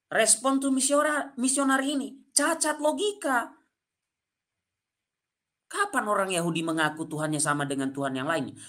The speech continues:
Bahkan dengan kekristenan saja menolak, apalagi dengan yang lain kok.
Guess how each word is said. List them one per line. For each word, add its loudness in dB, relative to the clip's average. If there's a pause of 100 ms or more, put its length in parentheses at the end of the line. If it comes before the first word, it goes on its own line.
Bahkan 2
dengan 0
kekristenan -2
saja 0
menolak, 2
apalagi -2
dengan 2
yang 2
lain 2
kok. -8